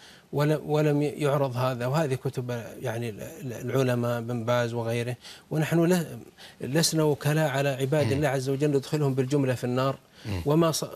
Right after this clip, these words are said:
Speaker 1: يعني ما صدر منا أن نأتي إلى طائفة كبيرة ونقول كلهم في النار، حتى من أبسط الناس إلا من كان جاهل مثلا أو
Speaker 2: مم.
Speaker 1: لم يتعلم أو متأثر بفكر تكفيري.
Speaker 2: مم.
Speaker 1: أما هذا ف-، فهذا غبن يعني وحيف.
Speaker 2: طيب.
Speaker 1: أرني مثلا
Speaker 2: أنا
Speaker 1: على
Speaker 2: أسألك يا شيخ،
Speaker 1: لا،
Speaker 2: عشان
Speaker 1: لا،
Speaker 2: تت-
Speaker 1: لا صحيح،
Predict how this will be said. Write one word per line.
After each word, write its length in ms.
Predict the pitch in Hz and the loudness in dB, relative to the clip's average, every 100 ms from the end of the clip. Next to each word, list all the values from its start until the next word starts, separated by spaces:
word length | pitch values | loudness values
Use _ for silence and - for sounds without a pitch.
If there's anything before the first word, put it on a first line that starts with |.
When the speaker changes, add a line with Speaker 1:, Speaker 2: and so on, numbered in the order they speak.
| - | -4
Speaker 1:
يعني 260 | 143 135 156 | 0 2 2
ما 160 | 175 | 2
صدر 360 | 156 139 127 127 | 2 -2 -2 -2
منا 200 | 131 131 | -2 -2
أن 180 | 135 147 | -2 -2
نأتي 260 | 143 - | -2 -2
إلى 120 | 135 131 | -2 0
طائفة 420 | 151 131 123 - | 0 -2 -4 -6
كبيرة 360 | - 131 147 | -4 -2 -2
ونقول 260 | 135 127 127 | -2 -4 -4
كلهم 280 | - 151 135 | -4 -2 -4
في 100 | 131 | -4
النار، 220 | 143 143 | -4 -2
حتى 520 | - 208 - 185 175 - - - - - | 0 0 0 0 0 -6 -20 -20 -20 -4
من 220 | 156 170 175 | 2 2 4
أبسط 440 | 196 - 180 175 | 0 0 -2 2
الناس 280 | 185 202 233 | 2 2 2
إلا 160 | 226 | 2
من 160 | 175 147 | 4 2
كان 240 | 151 143 | 0 0
جاهل 360 | 123 147 123 120 | 2 0 0 -2
مثلا 440 | 127 120 123 127 123 127 | -2 -2 -4 -6 -6 -4
أو 120 | 127 | -2
Speaker 2:
مم. 180 | 127 120 | -2 0
Speaker 1:
لم 200 | 139 147 | 2 2
يتعلم 540 | 127 120 131 127 127 | 0 0 0 0 -4
أو 140 | - 127 | -2 -2
متأثر 460 | 131 139 135 - | -2 -2 -4 -4
بفكر 360 | 120 113 - - | -6 -6 -8 -6
تكفيري. 540 | 127 - 131 131 135 - - | -8 -4 0 0 0 -6 -6
Speaker 2:
مم. 120 | 101 85 - | -6 -8 -2
Speaker 1:
أما 340 | 185 170 165 202 | 2 4 4 2
هذا 140 | 180 | 0
ف-، 280 | - 175 160 - - - | -2 -2 -4 -12 -20 -4
فهذا 260 | 165 156 | 0 2
غبن 360 | 147 151 113 101 | 2 0 -2 -6
يعني 200 | 101 117 | -8 -8
وحيف. 460 | - 110 - - - - 113 | -4 -6 -6 -14 -20 -6 -2
Speaker 2:
طيب. 140 | - | 0
Speaker 1:
أرني 300 | 170 175 160 | 2 2 2
مثلا 340 | 147 135 143 190 | 0 -2 0 0
Speaker 2:
أنا 100 | 190 | 2
Speaker 1:
على 80 | |
Speaker 2:
أسألك 280 | 135 202 - | 2 0 -2
يا 60 | 123 | -4
شيخ، 260 | 120 - | -4 -2
Speaker 1:
لا، 60 | 156 | -2
Speaker 2:
عشان 120 | 165 | 0
Speaker 1:
لا، 60 | 180 | -2
Speaker 2:
تت- 200 | 190 156 | -2 0
Speaker 1:
لا 140 | 170 | 0
صحيح، 260 | 175 160 | -2 -4